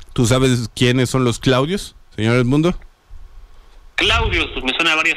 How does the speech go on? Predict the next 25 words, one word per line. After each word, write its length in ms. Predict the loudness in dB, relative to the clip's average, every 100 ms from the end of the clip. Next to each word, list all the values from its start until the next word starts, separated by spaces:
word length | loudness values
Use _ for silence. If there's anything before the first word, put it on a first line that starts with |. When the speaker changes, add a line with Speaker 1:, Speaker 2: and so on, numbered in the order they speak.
| -2
Speaker 2:
Claudios 320 | -2 0 -2
por 120 | -2 0
ahí, 120 | 0
Claudia 460 | 0 -2 0 0 0
Ruiz 140 | -4 -8
Massieu, 500 | -4 0 2 0 -2
Claudia 280 | -4 -2 -2 -2
Sheinbaum, 460 | 0 0 -2 -2
¿a 40 | -4
quién 200 | -4 -2
Claudia 280 | -2 -2
te 80 | -4
refieres? 440 | -16 -6 -4 -4 -2
Speaker 1:
Eh, 240 | 0 2
seguramente 580 | 2 2 4 4 2 0
pensarás 480 | -2 0 0 0 0
que 220 | 2 2
son 220 | 2 0
todos 180 | 2 4
los 220 | 2 2
hijos 260 | 0 0 2
de 180 | 2 2
ellas, 360 | 2 2 0
pero 300 | 0 2 2
no, 280 | 0 -2 -4